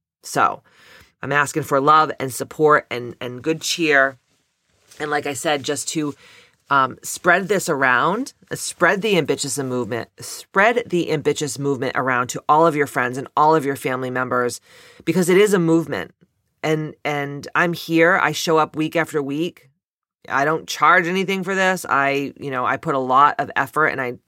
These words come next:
put a lot of time into these things, but it, it means so much to me to be able to reach people that I don't even know. So if you want, please email me at, um, hello at K B M F C dot com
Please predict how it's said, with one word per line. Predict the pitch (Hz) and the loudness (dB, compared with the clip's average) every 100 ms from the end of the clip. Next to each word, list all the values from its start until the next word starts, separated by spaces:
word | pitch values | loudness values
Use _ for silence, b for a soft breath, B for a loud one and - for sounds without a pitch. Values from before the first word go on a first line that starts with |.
| - | -8
put | 170 | -4
a | |
lot | 135 117 | 2 2
of | 123 | 2
time | - 131 135 151 | -4 -2 0 -2
into | 160 | 0
these | 160 160 | 0 0
things, | 170 165 165 | 0 0 0
but | - 139 - | 0 -2 -2
it, | - 143 - | -6 -6 -8
it | 143 131 | -12 -8
means | 147 165 175 170 | -4 0 0 -2
so | 156 135 | -2 -2
much | 123 127 - | -2 -4 -4
to | 151 | -4
me | 143 | -6
to | - | -4
be | 135 - | -4 -2
able | 131 135 | -2 -2
to | - 135 | -4 -4
reach | 131 127 - | -4 -6 -6
people | 139 123 117 110 B B B B | -6 -2 -2 -4 B B B B
that | 151 147 | 0 2
I | |
don't | 160 196 214 | 2 2 2
even | 202 165 | 0 0
know. | 147 190 - - _ b b b - | 0 0 -4 -10 _ b b b -12
So | - 180 160 160 _ _ _ _ _ _ - | 2 4 4 2 _ _ _ _ _ _ -8
if | 160 156 | -6 0
you | 165 | 4
want, | 170 180 185 - | 6 6 4 -2
please | - - 214 214 - | -16 -8 -6 -6 -6
email | 185 185 180 170 | -4 0 0 0
me | 165 160 156 160 - - | 0 -2 -4 -6 -8 0
at, | 143 139 - - - | 2 2 0 -8 -4
um, | 139 127 127 | 0 0 -2
hello | 165 156 143 139 147 175 | 0 2 4 4 2 0
at | 135 - | -4 -6
K | - 147 | -8 -6
B | 135 | -4
M | 139 | -2
F | 135 | -4
C | 117 139 | -4 0
dot | 131 - | 0 0
com | 131 123 131 190 | -2 -2 -2 -4